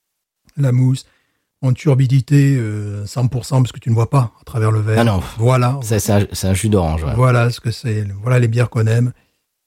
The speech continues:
Speaker 1: Ce qui nous est arrivé d'en boire, où, bah, c'était, euh, ça ressemblait du sirop d'orange et pas du jus d'orange. Là, c'est vraiment du jus d'orange.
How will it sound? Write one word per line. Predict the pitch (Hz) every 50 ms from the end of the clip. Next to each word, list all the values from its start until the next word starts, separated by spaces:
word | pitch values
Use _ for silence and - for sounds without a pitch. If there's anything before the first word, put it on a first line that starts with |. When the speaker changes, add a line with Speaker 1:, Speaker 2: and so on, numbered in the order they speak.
| _ _
Speaker 1:
Ce | _ _ _ _
qui | - 123
nous | 120 120 113 110 127
est | 113 -
arrivé | 123 127 123 127 117
d'en | 120 120
boire, | 120 117 120 123 123 123 120 113 110
où, | 107 110 117 120 117 104
bah, | 101 101 107 107 104
c'était, | - - 107 - - 120 113 110 113 113 107 104 101
euh, | 101 104 104 104 101 104
ça | - - -
ressemblait | 113 107 - 127 120 123
du | 113 117
sirop | 117 - - 208 170 131 131
d'orange | 113 110 104 107 107 107 -
et | 113
pas | - 113 107
du | 101 104
jus | 101 107 147 139
d'orange. | 131 120 107 110 110 117 113 -
Là, | 123 110
c'est | - - 117
vraiment | 101 110 117 113 110 120 117
du | 104 101 95 92
jus | 92 95 101 151 156 139
d'orange. | 127 110 104 98 107 104 104 104 107 104 -